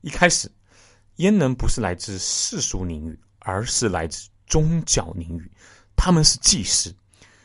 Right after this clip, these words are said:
是在神庙中工作的人员。只是随着王室的出现，祭司才从神庙走进了王室。这些人从服务于神转向服务于国王、君主这样有权力的人。在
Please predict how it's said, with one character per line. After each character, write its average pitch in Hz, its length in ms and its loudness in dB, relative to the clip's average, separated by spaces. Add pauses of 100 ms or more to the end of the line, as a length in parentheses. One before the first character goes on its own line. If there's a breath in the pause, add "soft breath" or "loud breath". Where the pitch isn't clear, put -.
(220 soft breath)
是 - 160 -6
在 113 200 0
神 98 300 0
庙 151 240 2
中 123 160 2
工 127 180 2
作 123 80 0
的 98 80 -2
人 85 160 -4
员。 80 180 -8 (580 soft breath)
只 - 140 -4
是 143 140 0
随 117 200 2
着 131 140 0
王 95 320 -2
室 - 140 -6
的 113 80 -2
出 - 180 8
现， - 240 -2 (240)
祭 - 180 -6
司 - 140 -6
才 104 80 -6
从 104 180 -4
神 - 240 -2
庙 110 320 -4 (460 soft breath)
走 95 180 0
进 120 160 -2
了 95 100 0
王 80 260 -4
室。 - 200 -8 (680 soft breath)
这 - 100 2
些 185 100 2
人 147 140 4
从 139 240 2
服 120 240 -8
务 156 80 -6
于 127 140 -4
神 101 380 -2 (500 soft breath)
转 87 180 2
向 107 220 -2
服 - 180 -8
务 113 80 -6
于 104 120 -4
国 98 300 -2
王、 92 220 -2 (320)
君 175 220 2
主 120 180 0
这 120 100 -2
样 107 80 0
有 90 160 -4
权 - 240 2
力 123 80 2
的 104 100 0
人。 82 160 -4 (840 soft breath)
在 110 340 2